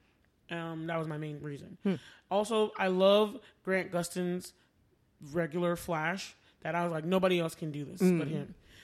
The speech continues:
Speaker 1: I mean, someone else can, but I just was like, "Nah."
Speaker 2: And
Speaker 1: He's
Speaker 2: I
Speaker 1: the
Speaker 2: will
Speaker 1: Flash to me
Speaker 2: say,
Speaker 1: all day.
Speaker 2: just to interject really quickly, I thought, like, just, you know, a lot of people were speculating that he would have some type of cameo, but he did not.
Speaker 1: That's another thing that I was also mad about, because I'm like, "So you had all these other people up in here,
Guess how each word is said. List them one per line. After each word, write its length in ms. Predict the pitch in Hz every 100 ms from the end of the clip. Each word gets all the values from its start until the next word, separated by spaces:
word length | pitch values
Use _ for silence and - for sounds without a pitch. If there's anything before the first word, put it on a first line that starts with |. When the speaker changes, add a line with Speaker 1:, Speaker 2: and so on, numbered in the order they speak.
| - _ -
Speaker 1:
I 60 |
mean, 200 | 226 233
someone 320 | 220 262 254
else 140 | 185 165
can, 240 | 180 156
but 100 | 151
I 140 | 156 165
just 220 | 156 -
was 60 | 170
like, 140 | 151
"Nah." 260 | 156 147 135
Speaker 2:
And 100 | - - - -
Speaker 1:
He's 120 | 277
Speaker 2:
I 20 |
Speaker 1:
the 60 | 330
Speaker 2:
will 80 |
Speaker 1:
Flash 220 | 440 180 170
to 80 | -
me 60 |
Speaker 2:
say, 20 | 160
Speaker 1:
all 120 | 156
day. 140 | 143
Speaker 2:
just 200 | 135 196
to 80 | -
interject 400 | - 156 147 139
really 140 | 156 143
quickly, 380 | 143 139 180 202 - - _ -
I 240 | 320 539 - - -
thought, 380 | - 370 403 -
like, 240 | 262 294 233
just, 220 | 302 - -
you 80 | 311
know, 140 | 233
a 40 | 190
lot 140 | 208
of 60 | 214
people 200 | 233 202
were 80 |
speculating 680 | 175 - 202 214 170 165 175
that 160 | 190 -
he 140 | 226
would 100 | 320
have 140 | 285 294
some 340 | - 196 214
type 240 | 269 156 -
of 100 | -
cameo, 600 | - 80 - - - 220 _
but 100 | 214
he 80 | 262
did 120 | 440 466 453 587
not. 180 | 160 -
Speaker 1:
That's 220 | 233 247
another 340 | 262 262 269
thing 220 | 269 269 254
that 100 | 220
I 120 | 208
was 160 | 202 208
also 260 | 214 220
mad 240 | 208 202 208
about, 160 | 196 190
because 160 | -
I'm 100 | 220
like, 140 | 214 202
"So 80 |
you 180 | 214 240
had 160 | 302 247
all 80 | 240
these 120 | 233
other 220 | 226 233
people 280 | 254 247 208
up 120 | 208
in 100 | 208
here, 400 | 214 196 185 180